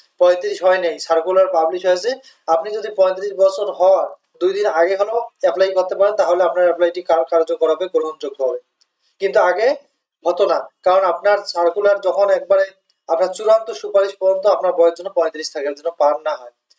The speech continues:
এবার এটা পরিবর্তন করা হয়েছে, কাজেই আবেদন করার পর পঁয়ত্রিশ পার হলেও কোনো সমস্যা হবে না।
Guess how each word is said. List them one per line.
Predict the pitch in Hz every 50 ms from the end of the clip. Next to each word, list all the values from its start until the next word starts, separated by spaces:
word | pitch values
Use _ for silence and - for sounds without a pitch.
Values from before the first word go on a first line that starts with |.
| _ _ -
এবার | 180 175 190 196
এটা | 185 185 190
পরিবর্তন | - 180 175 170 175 175 175 185 175
করা | 180 180 180
হয়েছে, | 175 175 180 180 226 247 285 - _ _ _ _ _
কাজেই | - 170 165 170 208 247 269 277 - _ _ _ _
আবেদন | - 156 160 170 180 196 196 185
করার | 196 196 196 196 190
পর | 220 220 214
পঁয়ত্রিশ | 196 185 175 - 175 190 180 -
পার | - 170 165 160
হলেও | 165 202 208
কোনো | 196 180 165
সমস্যা | - - 160 156 151 - - 165
হবে | 147 135 127
না। | 123 -